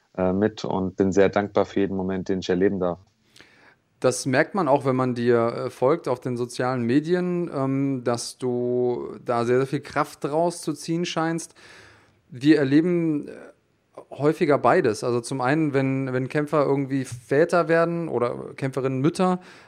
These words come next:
Speaker 2: dass sie irgendwie ein bisschen abgelenkt sind vom Fight-Game und dann wieder andersrum, dass sie aber irgendwie eine Art Zusatzmotivation haben. Hat das irgendwas mit dir gemacht, äh, Vater zu werden? Und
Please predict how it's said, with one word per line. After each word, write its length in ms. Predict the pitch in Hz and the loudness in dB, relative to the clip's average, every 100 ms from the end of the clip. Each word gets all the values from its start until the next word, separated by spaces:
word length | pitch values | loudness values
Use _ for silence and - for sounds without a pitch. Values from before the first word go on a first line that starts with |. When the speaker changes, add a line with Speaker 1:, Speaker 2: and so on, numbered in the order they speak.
| _ | _
Speaker 2:
dass 240 | 135 135 | -2 0
sie 380 | 139 135 131 127 - - - | 0 2 0 -2 -8 -18 -16
irgendwie 280 | - 143 135 | -6 -4 -2
ein 80 | 127 | -4
bisschen 220 | 135 139 | -4 -4
abgelenkt 580 | - - 185 156 190 214 | -4 -4 0 2 2 0
sind 260 | 202 196 180 | -2 -2 -2
vom 160 | 180 | -4
Fight-Game 640 | - 175 190 - 196 196 185 | 0 0 0 -2 -2 -2 -4
und 180 | 139 | -2
dann 220 | 147 170 160 | 0 0 0
wieder 200 | 160 147 | 0 2
andersrum, 600 | 156 165 - 170 165 160 | 0 0 0 0 0 -2
dass 260 | 143 143 | -4 -4
sie 120 | 151 147 | -2 -2
aber 140 | 143 | 0
irgendwie 260 | 147 143 143 | 0 2 2
eine 200 | 139 135 | 2 0
Art 180 | 139 | -2
Zusatzmotivation 1120 | - 175 160 - 139 143 131 123 - 139 139 120 | -2 0 2 2 0 0 0 0 2 2 2 4
haben. 300 | 113 110 107 | 2 2 -2
Hat 120 | 131 | -4
das 140 | 135 | -4
irgendwas 480 | - 165 202 175 - | 2 4 4 2 0
mit 100 | 156 | 0
dir 120 | 151 | 0
gemacht, 440 | 131 123 165 - - | 0 0 -2 -4 -8
äh, 280 | 160 151 147 | -4 -4 -2
Vater 360 | 139 160 190 | 0 0 -2
zu 180 | - 165 | -6 -4
werden? 440 | 170 175 170 170 | -2 -2 -4 -6
Und 320 | 147 139 143 | -4 -4 -4